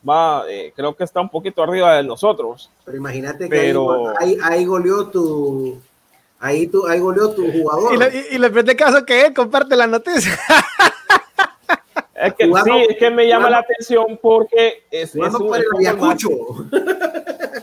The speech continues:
Speaker 1: El Ay-, Ay-, Ayacucho.
Speaker 2: Ayacucho.
Speaker 1: Entonces, Ayacucho,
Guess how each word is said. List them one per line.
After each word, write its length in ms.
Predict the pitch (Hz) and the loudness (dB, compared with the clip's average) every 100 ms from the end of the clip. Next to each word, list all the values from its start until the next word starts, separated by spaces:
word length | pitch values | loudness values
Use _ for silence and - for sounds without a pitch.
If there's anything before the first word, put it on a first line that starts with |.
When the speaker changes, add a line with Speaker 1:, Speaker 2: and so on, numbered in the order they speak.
| 180 | -10
Speaker 1:
El 100 | 147 147 | -6 -4
Ay-, 100 | 135 | -4
Ay-, 240 | 135 147 143 127 - | -4 -4 -4 -6 -6
Ayacucho. 720 | 139 131 117 175 160 123 95 - _ _ _ | -4 -4 -2 -2 -2 -4 -14 -16 _ _ _
Speaker 2:
Ayacucho. 220 | 160 156 | -4 -2
Speaker 1:
Entonces, 540 | 151 160 156 185 180 - _ _ _ _ | 0 0 2 2 0 -4 _ _ _ _
Ayacucho, 760 | 147 151 131 185 190 - 123 | -2 -2 -2 0 0 -2 -14